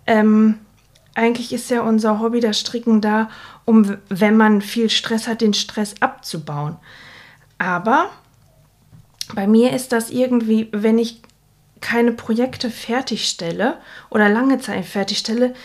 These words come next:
dann werde ich hibbelig und dann bin ich auch so weit, dass ich dann wirklich tagelang nicht stricke, weil ich einfach keine Lust auf Stricken habe, weil alles noch so mittendrin ist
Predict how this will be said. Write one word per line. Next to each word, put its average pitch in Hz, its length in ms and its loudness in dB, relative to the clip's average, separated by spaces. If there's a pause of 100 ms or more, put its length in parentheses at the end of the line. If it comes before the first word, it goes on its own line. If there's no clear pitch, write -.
(200)
dann 208 180 0
werde 208 160 0
ich - 140 -6
hibbelig 302 640 -4 (1000)
und 220 440 2 (480)
dann 233 200 4
bin 240 140 4
ich 269 180 0
auch 208 140 0
so 240 240 -2
weit, 233 200 0
dass 226 140 -4
ich 233 100 -6
dann 214 220 2
wirklich 233 320 -4
tagelang 233 480 -2
nicht 220 140 -2
stricke, 226 320 -6
weil 208 120 0
ich - 60 -6
einfach 208 200 -2
keine 196 160 -2
Lust 247 220 -2
auf - 160 -12
Stricken 208 520 -8
habe, 226 200 -2 (400)
weil 208 380 0
alles 285 540 -2 (760)
noch 220 240 0
so 220 140 2
mittendrin 277 1080 2
ist 320 520 -4